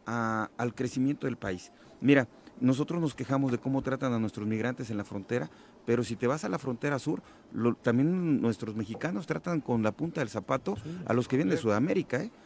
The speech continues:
Speaker 1: Es
Speaker 3: Claro.
Speaker 1: terrible la forma en la que
Speaker 3: Pues eso,
Speaker 1: se
Speaker 3: que
Speaker 1: le
Speaker 3: somos
Speaker 1: trata
Speaker 3: el filtro de
Speaker 1: a
Speaker 3: Estados Unidos.
Speaker 1: y, y ese traspatio, ese filtro
Speaker 3: Y
Speaker 1: que
Speaker 3: hay
Speaker 1: se está
Speaker 3: un
Speaker 1: haciendo.
Speaker 3: mercal-,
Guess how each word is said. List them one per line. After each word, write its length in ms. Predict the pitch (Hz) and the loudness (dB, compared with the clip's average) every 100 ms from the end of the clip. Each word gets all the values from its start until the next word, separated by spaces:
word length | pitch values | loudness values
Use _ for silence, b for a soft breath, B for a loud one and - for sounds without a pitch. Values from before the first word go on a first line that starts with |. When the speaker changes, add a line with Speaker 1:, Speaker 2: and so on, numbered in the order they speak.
| B - | B 0
Speaker 1:
Es 180 | 127 151 | 2 2
Speaker 3:
Claro. 100 | 151 | 4
Speaker 1:
terrible 420 | 175 151 165 170 | 4 6 4 4
la 140 | 147 | 4
forma 420 | 127 143 156 156 143 | 2 0 2 0 0
en 180 | 117 117 | 0 2
la 140 | 113 | 0
que 400 | 107 - 107 104 95 | -2 -2 0 0 -2
Speaker 3:
Pues 140 | 120 | -6
eso, 100 | 123 | -6
Speaker 1:
se 120 | 143 117 | 2 4
Speaker 3:
que 60 | |
Speaker 1:
le 80 | 113 | 6
Speaker 3:
somos 120 | 135 | 6
Speaker 1:
trata 380 | 127 156 165 147 | 6 6 6 4
Speaker 3:
el 60 | 123 | 4
filtro 260 | 180 160 | 0 0
de 60 | 139 | 0
Speaker 1:
a 80 | 196 | 0
Speaker 3:
Estados 320 | 185 131 117 - | -2 -4 -6 -8
Unidos. 320 | 113 220 233 | -8 -6 0
Speaker 1:
y, 280 | 131 135 139 | 6 6 8
y 200 | - 147 | 10 10
ese 180 | 180 214 | 10 4
traspatio, 480 | 202 151 - 160 180 | 0 2 4 4 2
ese 160 | 185 | 0
filtro 320 | 165 170 170 143 | 2 2 2 0
Speaker 3:
Y 40 | |
Speaker 1:
que 40 | 143 | 0
Speaker 3:
hay 60 | |
Speaker 1:
se 40 | 175 | 0
está 140 | 190 | 0
Speaker 3:
un 40 | 156 | 2
Speaker 1:
haciendo. 240 | 151 143 | 2 2
Speaker 3:
mercal-, 260 | - 135 | 0 -4